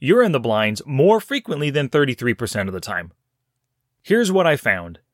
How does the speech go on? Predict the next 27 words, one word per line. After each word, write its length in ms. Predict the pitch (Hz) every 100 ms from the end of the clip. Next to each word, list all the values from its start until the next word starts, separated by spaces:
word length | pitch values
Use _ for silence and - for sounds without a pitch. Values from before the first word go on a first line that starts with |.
| _ _ _ _
In 160 | 170 226
the 80 | 285
blinds, 520 | 233 131 101 117 - _
fifty-eight 640 | - 208 196 220 254 226
percent 260 | 226 208 165
of 60 |
the 60 | 131
time 320 | 131 113 117
I 140 | 156 160
faced 360 | 143 135 -
a 60 | 127
two 240 | - 123
bet. 280 | 98 95 - _ _ _
That 100 | 151
was 160 | 143 -
thirteen 380 | 151 139 147 123
thousand 420 | 110 104 104 107 _
seven 360 | - 151 127
hundred 280 | 113 120 107
and 100 | 101
eight 180 | 98 95
hands. 440 | 101 87 82 - _ _ _ _ _ _ _ _
Eighteen 480 | 139 127 - 170 220
percent 300 | 196 165 139
of 40 | 113
the 60 |
time, 280 | 107 104 98